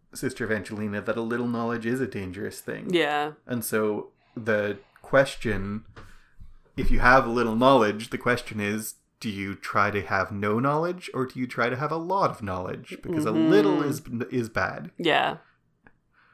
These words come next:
Speaker 1: This, <laughs> it's a big, uh, tangent, but it, it reminds me of a essay by John Milton called Areopagitica,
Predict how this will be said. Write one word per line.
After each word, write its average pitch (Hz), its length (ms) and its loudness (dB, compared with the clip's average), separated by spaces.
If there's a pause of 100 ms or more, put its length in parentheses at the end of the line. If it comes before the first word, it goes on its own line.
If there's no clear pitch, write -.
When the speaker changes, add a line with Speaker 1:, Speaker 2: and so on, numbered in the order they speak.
(520)
Speaker 1:
This, 151 280 2
<laughs> - 460 4
it's - 580 2
a 110 240 2 (220)
big, 196 340 0 (420)
uh, 123 380 2 (540)
tangent, 160 600 0
but 127 100 -6
it, - 180 -8 (160)
it 127 120 -4
reminds 160 520 0
me 151 320 -4
of 117 360 -2 (240)
a 98 500 -6 (1900)
essay 117 640 2 (200)
by 104 480 2
John 123 380 0
Milton 101 500 -2 (340)
called 104 340 -4
Areopagitica, 113 1040 0